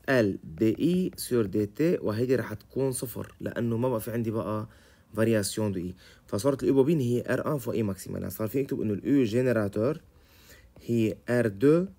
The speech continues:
فوا إي ماكسيمال اللي هي من هون بلس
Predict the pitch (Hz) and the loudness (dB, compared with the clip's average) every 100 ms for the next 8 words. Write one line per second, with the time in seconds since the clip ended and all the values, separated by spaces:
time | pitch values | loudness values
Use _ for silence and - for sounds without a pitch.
0 | _ - - - 107 110 107 165 160 151 | _ -20 -20 -10 -4 -2 -2 -2 -2 -4
1 | - 151 165 190 233 - 90 90 95 92 | -6 -2 -2 -2 -4 -10 -10 -8 -6 -8
2 | 98 104 147 180 _ _ _ _ - _ | -8 -6 -8 -10 _ _ _ _ -20 _
3 | _ _ - _ _ _ _ - 160 190 | _ _ -20 _ _ _ _ -4 4 4
4 | 196 - | 4 -4